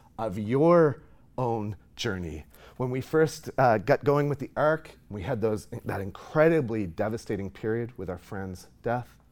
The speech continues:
and other discouragements like covid hitting shortly after starting a church. Uh, I found out about Collective Church. And I was initially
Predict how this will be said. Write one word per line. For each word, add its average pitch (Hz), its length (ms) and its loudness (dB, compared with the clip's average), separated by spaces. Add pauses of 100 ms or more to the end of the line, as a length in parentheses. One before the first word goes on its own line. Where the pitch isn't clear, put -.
(560)
and 107 220 -4
other 156 260 6
discouragements 135 680 -4
like 92 180 -8
covid 135 460 -4 (720)
hitting 131 260 -4
shortly 135 360 0
after 131 380 -2
starting 120 400 -4
a 117 40 -6
church. - 360 -4 (960)
Uh, 131 360 6
I 156 100 2
found 190 220 2
out 190 120 6
about 156 200 4
Collective - 520 0 (240)
Church. - 380 -8 (1120)
And 139 100 -4
I 143 40 -2
was 127 120 -4
initially 175 720 0